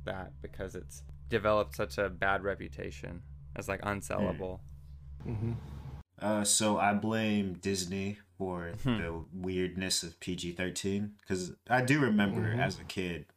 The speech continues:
Speaker 3: if it wasn't a superhero movie and it was P G thirteen, I was not supposed to see it. Meanwhile, like, my niece, you know, will throw on any and every P G thirteen movie that comes out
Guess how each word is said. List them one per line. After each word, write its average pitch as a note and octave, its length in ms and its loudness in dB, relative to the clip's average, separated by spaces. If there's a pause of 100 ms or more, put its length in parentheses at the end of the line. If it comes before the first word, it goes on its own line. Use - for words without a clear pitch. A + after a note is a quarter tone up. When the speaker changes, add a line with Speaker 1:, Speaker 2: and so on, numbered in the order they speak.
(400)
Speaker 3:
if F#2+ 100 -4
it G2 60 6
wasn't A2 320 6
a G2+ 40 6
superhero F#2 500 2
movie E2 400 -6
and E2+ 160 -6
it E2+ 40 -4
was E2+ 140 -4
P - 140 -4
G E2+ 100 -6
thirteen, D#2+ 600 -6
I E2+ 140 -2
was D2+ 240 -8
not E2+ 400 0
supposed - 360 -4
to D2 60 -6
see D#2 200 -2
it. D2 200 -8 (200)
Meanwhile, G2 520 4
like, F2 220 0
my F2 140 0
niece, F#2+ 640 2 (140)
you G2 160 0
know, D2+ 300 -4 (440)
will G#2 180 4
throw A2 200 6
on G2 220 6
any G#2+ 640 4 (120)
and G2+ 140 0
every G2+ 420 2
P G#2 160 2
G F#2 120 0
thirteen F#2 400 0
movie F2+ 220 0
that F2 160 -2
comes F#2 280 -2
out F2 300 2